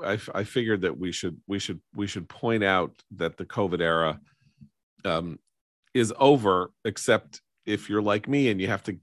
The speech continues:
get on a, on a, on a subway train every day and dodge psychotic people who are ruining, you know, ruining the experience for everyone.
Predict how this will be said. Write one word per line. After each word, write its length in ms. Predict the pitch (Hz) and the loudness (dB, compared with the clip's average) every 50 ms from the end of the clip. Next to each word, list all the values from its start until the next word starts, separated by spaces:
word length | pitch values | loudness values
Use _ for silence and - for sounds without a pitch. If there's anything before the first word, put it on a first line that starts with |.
| _ _ _ | _ _ _
get 160 | - 107 101 | 0 2 2
on 140 | 101 95 95 | 2 2 0
a, 420 | 92 85 76 - _ _ _ - 107 | 0 -2 -4 -8 _ _ _ -6 -2
on 120 | 95 95 | -2 0
a, 140 | 92 85 80 - _ _ _ _ _ _ _ _ _ - | 0 -2 -4 -8 _ _ _ _ _ _ _ _ _ -8
on 120 | 98 92 87 | -6 -4 -4
a 60 | 87 | -4
subway 320 | - - 131 127 127 107 | 0 0 2 2 2 0
train 260 | - - - 87 76 69 | 0 -2 -6 -6 -6 -6
every 200 | 64 58 73 67 | -8 -8 -10 -10
day 340 | - 71 55 50 - - _ _ _ _ _ _ _ _ _ _ _ _ _ _ _ _ _ 85 | -8 -8 -8 -10 -12 -16 _ _ _ _ _ _ _ _ _ _ _ _ _ _ _ _ _ -12
and 160 | 82 80 78 | -12 -8 -4
dodge 520 | 95 82 80 80 80 73 - - - - _ _ _ _ _ - - _ _ _ _ _ _ _ _ _ _ _ _ _ - | 0 0 2 0 0 -2 -8 -12 -14 -14 _ _ _ _ _ -20 -20 _ _ _ _ _ _ _ _ _ _ _ _ _ -16
psychotic 680 | - - - 98 87 85 - - 85 80 80 82 - _ _ _ _ _ _ _ _ _ _ _ _ _ _ _ _ _ _ _ _ - | -14 -6 -4 -4 -4 -4 -2 -2 -2 -2 -2 -4 -6 _ _ _ _ _ _ _ _ _ _ _ _ _ _ _ _ _ _ _ _ -10
people 380 | - 104 - - 82 80 - | -10 -10 -8 -8 -8 -10 -8
who 180 | - 87 78 80 | -8 -8 -6 -6
are 240 | 78 73 76 80 78 - _ _ _ _ _ - - - - - _ _ _ _ _ _ _ _ 92 | -4 -4 -6 -8 -10 -12 _ _ _ _ _ -20 -20 -20 -20 -20 _ _ _ _ _ _ _ _ -10
ruining, 540 | 90 92 90 90 82 82 82 80 78 76 - _ _ | -6 -6 -4 -4 -6 -6 -8 -10 -12 -14 -16 _ _
you 120 | 95 90 | -8 -8
know, 200 | 82 73 67 - - | -6 -6 -8 -10 -8
ruining 420 | - 98 101 98 98 90 85 82 80 | -6 -4 -4 -4 -4 -6 -6 -8 -8
the 180 | 78 73 76 - - | -10 -10 -12 -14 -16
experience 600 | - 110 - - - 90 87 87 87 67 - - | -16 -14 -14 -10 -6 -6 -4 -4 -4 -6 -8 -10
for 140 | - 65 62 | -10 -10 -8
everyone. 420 | 64 62 62 50 50 - 58 - | -8 -8 -10 -12 -12 -14 -16 -18